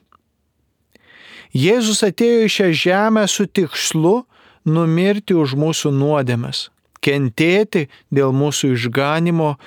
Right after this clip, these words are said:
kryžiaus aukoje. Ir tuo būdu jis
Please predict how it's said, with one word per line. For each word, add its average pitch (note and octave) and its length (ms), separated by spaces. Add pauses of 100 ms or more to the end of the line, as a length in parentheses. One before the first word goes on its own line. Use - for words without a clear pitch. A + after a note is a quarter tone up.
(140)
kryžiaus B2+ 680
aukoje. A#2 560 (1080)
Ir D#3 180
tuo A#3+ 300
būdu F3 500
jis G3 280